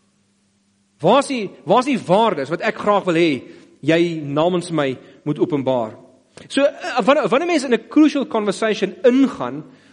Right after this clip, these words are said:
dan is i-, 'n teks soos Jakobus een baie belangrik. Daar skryf Jakobus, hy sê, "My liewe broers, dit moet julle in gedagte ge-, hou. Elke mens moet maar te gewillig wees om te luister.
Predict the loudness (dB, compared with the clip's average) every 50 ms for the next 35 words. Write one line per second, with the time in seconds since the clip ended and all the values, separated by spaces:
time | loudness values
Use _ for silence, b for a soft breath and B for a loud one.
0 | B B B _ 0 0 2 2 0 -2 -4 -8 -6 -6 -6 -2 -2 -2 0 0
1 | -2 -2 0 -2 -2 -2 -2 0 0 0 2 0 -2 -2 -4 2 2 2 2 2
2 | 0 0 0 0 0 0 0 0 0 0 0 0 -2 0 0 0 0 0 -2 -4
3 | -4 -2 -2 0 0 -2 -4 0 2 2 2 2 -2 0 0 0 2 2 2 0
4 | 0 -2 -2 -2 0 -2 -2 -2 -4 -10 -16 -20 b b b b b b b b
5 | b 2 4 4 4 4 0 0 2 2 2 2 2 0 0 0 0 -2 -8 -12
6 | -8 -6 -6 -6 -4 -2 0 0 0 0 0 B B B B B B 0 4 4
7 | 4 4 2 -2 0 2 2 2 0 -2 0 0 -2 -2 -2 -2 -2 -2 0 0
8 | -2 -2 0 2 2 0 0 -2 -4 -4 -4 -4 -10 B B B B B -4 -4
9 | 0 0 0 0 0 -4 -6 -8 -12 -14 -16 -16